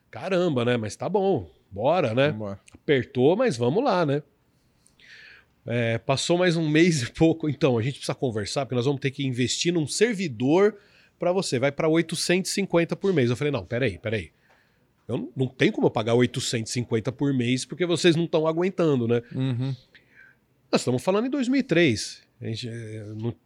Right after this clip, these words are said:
Speaker 1: eu não
Speaker 2: Ah.
Speaker 1: sabia de local web, essas coisas,
Speaker 2: Sim.
Speaker 1: né? E quando me indicavam,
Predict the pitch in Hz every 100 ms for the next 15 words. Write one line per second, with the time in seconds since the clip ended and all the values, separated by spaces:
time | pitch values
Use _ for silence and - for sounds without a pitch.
0 | 117 117 120 120 147 180 202 143 139 131
1 | 135 120 127 156 135 123 - 117 - 131
2 | 135 151 139 135 131 - - _ _ _
3 | 123 120 160 196 214 214 185 165 147 139
4 | 160 131 127 143 151 185 123 107